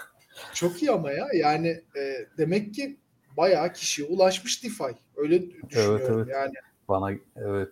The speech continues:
Speaker 2: bana geldiyse herkese ulaşmıştır.
Speaker 1: Hayır,
Speaker 2: Ee,
Speaker 1: ben
Speaker 2: şey,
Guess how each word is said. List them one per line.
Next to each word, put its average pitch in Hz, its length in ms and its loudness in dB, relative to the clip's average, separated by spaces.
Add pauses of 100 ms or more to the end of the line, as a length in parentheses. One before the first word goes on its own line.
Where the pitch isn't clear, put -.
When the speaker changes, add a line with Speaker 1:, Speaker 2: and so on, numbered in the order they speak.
Speaker 2:
bana 98 200 -4
geldiyse 120 760 0
herkese 104 420 -6
ulaşmıştır. - 720 -6 (600)
Speaker 1:
Hayır, 151 200 0
Speaker 2:
Ee, 110 120 12
Speaker 1:
ben 202 160 8
Speaker 2:
şey, 131 340 4